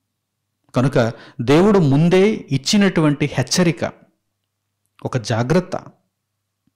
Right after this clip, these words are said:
ఏమిటి అనగానే, లేని వార్తను పుట్టింపకూడదు. అలాగే అబద్ధ సాక్ష్యమును పలుకుటకు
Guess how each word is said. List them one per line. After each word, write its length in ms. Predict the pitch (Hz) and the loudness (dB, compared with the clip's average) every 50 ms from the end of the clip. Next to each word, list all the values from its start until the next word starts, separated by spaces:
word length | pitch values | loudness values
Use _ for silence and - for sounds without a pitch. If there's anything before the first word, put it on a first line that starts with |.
| _ _ _ _ _ 113 | _ _ _ _ _ -6
ఏమిటి 320 | 113 120 131 135 127 143 | -4 -2 -2 0 0 0
అనగానే, 580 | 131 127 120 117 117 110 113 117 107 101 113 - - - - _ _ _ _ - | 0 -2 -2 -4 -4 -4 -4 -4 -6 -6 -10 -14 -20 -20 -20 _ _ _ _ -2
లేని 420 | 117 117 123 135 151 180 208 233 226 | 0 2 2 4 4 4 4 4 4
వార్తను 640 | 202 196 180 175 165 - 147 139 139 170 226 285 - - - - _ _ _ - 117 | 4 4 2 2 0 -2 0 0 2 2 0 0 -2 -6 -14 -20 _ _ _ -6 -6
పుట్టింపకూడదు. 1400 | 110 - - - 117 113 110 - 120 110 - - 113 110 107 107 104 107 110 110 110 110 107 104 104 104 - - - _ _ _ _ _ _ _ _ _ _ _ _ _ _ _ _ _ _ _ _ _ _ _ _ _ _ _ _ _ _ - | -6 -6 -4 -4 -4 -4 -4 -4 -6 -6 -4 -4 -4 -2 -2 -2 -4 -4 -6 -6 -6 -6 -8 -10 -10 -12 -16 -18 -20 _ _ _ _ _ _ _ _ _ _ _ _ _ _ _ _ _ _ _ _ _ _ _ _ _ _ _ _ _ _ -4
అలాగే 360 | 117 123 139 135 143 127 - - - - - - | -2 -2 0 0 0 -2 -4 -4 -10 -20 -6 -2
అబద్ధ 360 | 123 123 - 175 175 170 170 208 | -2 0 2 0 0 2 2 0
సాక్ష్యమును 800 | 196 - - 185 180 180 - - - - 175 170 170 160 160 | 2 2 2 0 0 0 0 -2 -2 0 0 0 0 0 0
పలుకుటకు 720 | 156 156 139 135 131 - 123 - 113 - - 113 113 - | 0 0 0 0 -2 -2 -4 -6 -6 -6 -8 -10 -10 -12